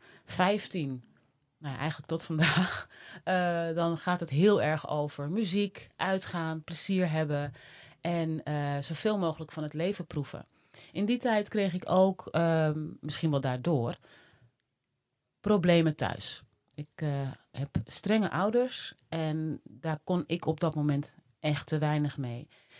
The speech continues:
Dus dat begon met, ehm, bij vriendinnetjes blijven slapen, maar dan stiekem, eh, naar Amsterdam gaan natuurlijk met de trein. En, ehm,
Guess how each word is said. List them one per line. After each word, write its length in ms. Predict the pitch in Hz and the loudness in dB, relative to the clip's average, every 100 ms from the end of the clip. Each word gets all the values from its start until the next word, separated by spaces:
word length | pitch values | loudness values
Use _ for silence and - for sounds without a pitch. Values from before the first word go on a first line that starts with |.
| - - _ | -20 -20 _
Dus 320 | - 170 156 | 0 2 4
dat 160 | 180 156 | 4 4
begon 400 | 156 - 175 170 | 0 4 4 6
met, 320 | 160 151 - | 4 2 0
ehm, 580 | 135 151 147 143 143 143 | 2 4 4 2 -2 -4
bij 240 | - 160 160 | 0 2 2
vriendinnetjes 440 | 165 160 160 151 | 2 2 2 2
blijven 300 | 156 143 147 | 2 2 2
slapen, 440 | - 143 127 143 139 | 2 2 2 2 2
maar 140 | 143 | 2
dan 160 | 135 135 | 0 -4
stiekem, 440 | - 143 143 139 | -2 -2 -2 -2
eh, 120 | 139 | -2
naar 160 | 131 131 | -2 -4
Amsterdam 440 | 127 131 135 143 | -4 -6 0 0
gaan 180 | 147 156 | 2 0
natuurlijk 420 | 151 143 151 139 | 0 0 0 0
met 140 | 147 143 | -2 -4
de 80 | - | -2
trein. 400 | 151 143 160 - - - - - _ _ | 0 0 -4 -8 -20 -20 -20 -20 _ _
En, 540 | 147 151 147 143 143 - | -4 -2 0 -2 -4 -4
ehm, 440 | 131 131 131 127 | -4 -4 -4 -6